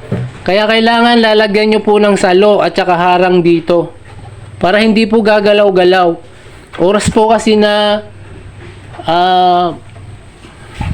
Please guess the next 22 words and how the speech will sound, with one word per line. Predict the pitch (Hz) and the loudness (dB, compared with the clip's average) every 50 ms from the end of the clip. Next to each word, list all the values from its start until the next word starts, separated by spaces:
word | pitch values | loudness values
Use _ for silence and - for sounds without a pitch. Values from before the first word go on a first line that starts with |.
| - - - - - 123 127 - - - - - - - - | -6 -6 -8 -8 -8 -8 -10 -12 -14 -20 -20 -20 -16 -10 -4
ma-, | 151 151 160 170 185 185 185 185 190 190 180 180 165 170 | -2 0 0 2 2 2 2 0 0 0 0 0 0 0
halimbawa, | 185 185 202 233 233 233 190 165 - 165 175 165 - - - - - - - - - - | 0 0 2 2 2 2 2 0 -2 -4 -6 -6 -8 -14 -20 -20 -20 -20 -20 -10 -4 -2
tutumba | 180 180 - 196 202 208 190 208 208 208 | -2 0 0 0 0 2 2 2 2 2
ng | 220 208 214 | 0 0 -2
paganyan. | 220 208 220 226 220 220 208 202 196 196 196 202 - - - - - - - | -2 0 0 0 2 2 2 2 2 0 -2 -2 -6 -12 -20 -20 -20 -8 -2
Kung | - 175 190 196 | 0 2 2 2
wala | 202 208 214 214 202 202 | 2 4 2 2 2 2
kang | 214 214 208 | 2 0 2
salo | - 220 214 214 220 214 | 2 0 2 2 2 2
na | 220 226 | 2 2
ganito, | 202 220 220 220 220 214 226 214 | 2 2 0 0 0 0 0 0
boss, | 202 190 185 185 196 196 - - - - - - - - - - - - - - - - - - - - - - | 2 2 2 2 0 -2 -4 -10 -12 -14 -16 -18 -20 -20 -20 -20 -20 -20 -20 -20 -20 -20 -20 -20 -20 -20 -14 -8
Posibleng | - - 185 - 208 196 185 196 220 220 220 | -6 -4 -2 0 0 0 0 0 0 0 0
mabasag | 214 208 190 196 196 190 185 190 - 220 208 185 175 | 0 0 0 0 0 0 -2 -2 -2 -2 -2 -2 -2
kasi | 202 190 - 220 214 214 | -4 -2 0 0 2 2
ano | 196 196 202 202 | 2 2 2 2
lang | 202 208 202 202 | 2 2 2 0
naman | 202 208 202 208 202 196 202 | 0 0 0 0 0 0 0
to, | 214 | -2
plastic | 208 208 185 185 180 - - - - 185 - | 0 0 0 -2 -2 -4 -6 -6 -6 -4 -2
lang | - 196 190 196 190 | 0 0 0 0 0
tong | - 190 190 190 190 190 190 190 | 0 0 2 2 2 0 0 -2